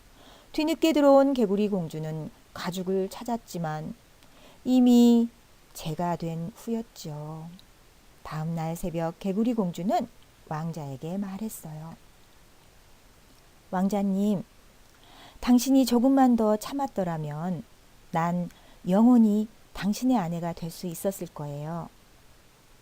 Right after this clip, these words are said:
이제 우리가 다시 만날 수 있을지는 오직 신만이 알고 계실 겁니다.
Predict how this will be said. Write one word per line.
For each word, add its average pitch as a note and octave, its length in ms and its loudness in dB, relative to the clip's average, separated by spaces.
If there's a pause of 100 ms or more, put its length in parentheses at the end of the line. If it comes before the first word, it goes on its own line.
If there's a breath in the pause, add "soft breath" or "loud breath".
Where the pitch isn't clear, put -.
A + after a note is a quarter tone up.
(800 loud breath)
이제 A3 540 4 (140)
우리가 A3+ 380 2
다시 A3 320 -6
만날 F#3+ 320 -2
수 A3 100 -12
있을지는 F3+ 720 -8 (500)
오직 F#3 380 -4 (340)
신만이 D4+ 720 -4 (100)
알고 F3+ 360 -6
계실 F#3+ 240 -6
겁니다. D3+ 520 -12